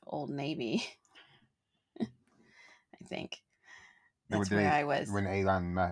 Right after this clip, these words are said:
Speaker 1: When
Speaker 2: yeah.
Speaker 1: Elon Musk bought Twitter.
Speaker 2: Okay, I
Speaker 1: And
Speaker 2: texted
Speaker 1: then
Speaker 2: you
Speaker 1: I
Speaker 2: the, I texted you the thing. Uh, didn't I? I should, I sent you, I sent you the, the news about it. 'Cause we
Speaker 1: Uh,
Speaker 2: thought it wasn't gonna happen for a while, 'cause it looked like
Speaker 1: that's
Speaker 2: there were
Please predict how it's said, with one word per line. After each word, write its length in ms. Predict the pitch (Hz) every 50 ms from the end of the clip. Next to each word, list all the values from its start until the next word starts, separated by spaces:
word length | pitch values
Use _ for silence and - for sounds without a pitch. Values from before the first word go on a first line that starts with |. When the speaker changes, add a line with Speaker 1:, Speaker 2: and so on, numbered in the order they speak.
| -
Speaker 1:
When 100 | 190 185
Speaker 2:
yeah. 140 | - - -
Speaker 1:
Elon 340 | 196 190 185 185 190 190 208
Musk 320 | 190 185 190 190 - - - _ -
bought 280 | 170 165 160 - _
Twitter. 480 | - - - 185 175 151 156 160 180 - - - - - - - - -
Speaker 2:
Okay, 180 | 120 113 113
I 40 | 101
Speaker 1:
And 80 | 98 -
Speaker 2:
texted 200 | 113 104 95 95
Speaker 1:
then 140 | 95 92
Speaker 2:
you 80 | 92 92
Speaker 1:
I 40 | 90
Speaker 2:
the, 180 | 82 80 82 - -
I 40 | 90
texted 300 | - 98 92 - - 80
you 120 | 82 78
the 100 | 76 76
thing. 300 | 71 - 87 76 69 69 - _ _ _ _ _ _ _ _ _ _ _ _ _ _ _ _ - 82
Uh, 120 | 78 76
didn't 180 | 76 87 85 87
I? 120 | 90 92
I 40 | 87
should, 200 | - - 87 - -
I 60 | -
sent 240 | - - 92 - -
you, 160 | 82 80 - - _ _ _ _ _ _ _ _ _ _ _ _ - 226 - - - - _ _ _ _ _ _ _ _ _ _ _ _ _ _ _ _ - -
I 40 | -
sent 220 | - 92 90 -
you 100 | 80 82
the, 320 | 71 73 73 67 71 - - - _ _ _ _ _ _ -
the 180 | 95 82 71 - _ - 135
news 180 | 98 95 85
about 220 | 87 87 92 95 95
it. 80 | 85 - _ _ _ _ _ _ _ _ _ _ _ _ _ _ _ _ _ _ _ _ _ _ _ _ _ _ _ _ _ - - _ _ _ _ _ -
'Cause 300 | - - 131 156 - 92
we 80 | 101 113
Speaker 1:
Uh, 20 |
Speaker 2:
thought 120 | 123 120
it 60 | 104 98
wasn't 200 | 98 87 90 82
gonna 100 | 76 95
happen 200 | 101 - - -
for 100 | - 78
a 40 |
while, 180 | - - 64 -
'cause 100 | - -
it 100 | 80 -
looked 160 | - 85 - -
like 100 | 196 180
Speaker 1:
that's 80 | - -
Speaker 2:
there 120 | 170
were 40 | 156